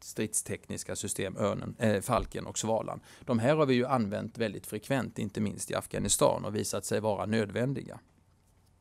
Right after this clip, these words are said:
Det finns system både för luft, sjö och mark. Eh, och inte bara för underrättelse utan också f-, med bekämpningskapacitet. Och här finns ju en diskussion som har varit ganska aktuell om drönare.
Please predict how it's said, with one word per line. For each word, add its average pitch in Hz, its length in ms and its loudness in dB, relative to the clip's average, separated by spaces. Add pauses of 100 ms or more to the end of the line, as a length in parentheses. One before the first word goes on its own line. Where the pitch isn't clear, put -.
(600)
Det 151 140 6
finns 170 360 10
system 120 460 10
både 113 260 6
för 110 140 4
luft, 151 320 6
sjö 104 260 4
och 101 100 -2
mark. - 420 -8 (840)
Eh, 104 260 6
och 135 200 6
inte 123 200 8
bara 135 160 8
för 110 80 4
underrättelse 113 720 4
utan 107 280 -2
också 131 320 -2
f-, 92 120 -6 (180)
med 95 280 0
bekämpningskapacitet. - 1800 -4 (220)
Och - 220 0
här 127 220 10
finns 117 340 4
ju 117 80 6
en 104 100 4
diskussion 131 640 0
som 127 180 -2
har 120 80 0
varit 117 220 2
ganska 120 360 2
aktuell 107 380 2
om 104 120 0
drönare. 110 540 6